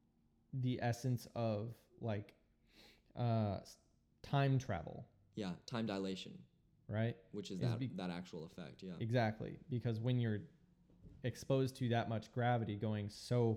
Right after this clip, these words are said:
Speaker 1: fast, everything else is going its normal speed because it has a different amount, or sorry, it's, it's, the time is moving at a different speed because of the
Speaker 2: Yes.
Speaker 1: gravity on it.
Speaker 2: Yes.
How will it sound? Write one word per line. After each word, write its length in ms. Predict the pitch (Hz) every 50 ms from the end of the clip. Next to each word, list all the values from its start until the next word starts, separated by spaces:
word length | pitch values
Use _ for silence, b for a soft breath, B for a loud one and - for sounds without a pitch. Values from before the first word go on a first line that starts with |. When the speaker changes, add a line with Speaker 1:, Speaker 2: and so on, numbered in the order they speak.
| - -
Speaker 1:
fast, 540 | 123 120 117 107 95 101 107 - - - - b b b b b b b b b b _ _ _ _ -
everything 460 | 127 131 135 143 135 - 139 127 113
else 220 | 117 139 151 -
is 140 | 123 113 107
going 300 | 101 120 113 110 110 110
its 280 | 107 92 - - - - _ _ _ -
normal 320 | 120 120 120 117 107 98 98
speed 360 | - - - 135 131 120 101
because 280 | 110 104 110 110 104
it 80 | 107 -
has 200 | 113 117 113 110
a 80 | 107 101
different 400 | 98 104 117 107 - 110 101 -
amount, 340 | 107 110 107 104 98 - - - _
or 180 | 127 123 113 117
sorry, 320 | - - 127 104 92 95
it's, 160 | 117 117 - - -
it's, 220 | 123 - - - b b b b b b b b _
the 140 | 127 120 110
time 720 | 107 - - 143 143 143 127 117 110 110 110 107 107 110 - - - _ _ _ _ _ _ _ _ _ _ _ _
is 120 | 131 117 110
moving 360 | 123 123 120 110 113 110 104 - -
at 340 | 104 107 104 101 - - - -
a 60 | 123 120
different 460 | 107 107 - 139 135 - 123 101 -
speed 280 | - - 110 104 104 -
because 280 | - 113 - 120 113 107
of 60 | 107
the 60 | 101
Speaker 2:
Yes. 40 | 110
Speaker 1:
gravity 380 | 113 113 107 104 104 110 110 -
on 220 | - 104 101 117 -
it. 320 | - 151 131 - - - - - _ _ -
Speaker 2:
Yes. 380 | - 95 - - - - -